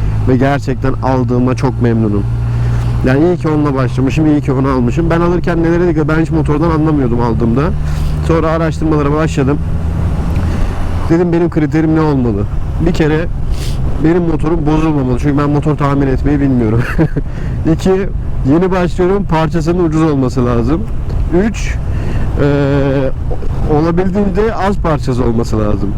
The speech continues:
Dört, e, istediğim zaman satabilmeliyim. E, bunlar gerçekten, ha bir de en önemlisi kullanımı kolay bir motor olması lazım.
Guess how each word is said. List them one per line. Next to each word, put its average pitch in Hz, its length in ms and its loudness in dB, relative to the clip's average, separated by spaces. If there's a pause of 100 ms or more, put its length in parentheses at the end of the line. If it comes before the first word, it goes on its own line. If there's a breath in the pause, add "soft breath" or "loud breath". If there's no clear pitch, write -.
(180)
Dört, 185 440 0 (1080 loud breath)
e, 139 1080 0
istediğim 180 420 0
zaman 160 220 0
satabilmeliyim. 175 800 0
E, - 1120 -2 (840)
bunlar 180 360 2 (340)
gerçekten, 160 520 0
ha - 140 0
bir 185 80 0
de 208 140 0
en 202 220 0
önemlisi 185 440 0
kullanımı 180 520 0
kolay 180 340 0
bir 165 120 0
motor 139 300 0
olması 123 400 2
lazım. 113 300 0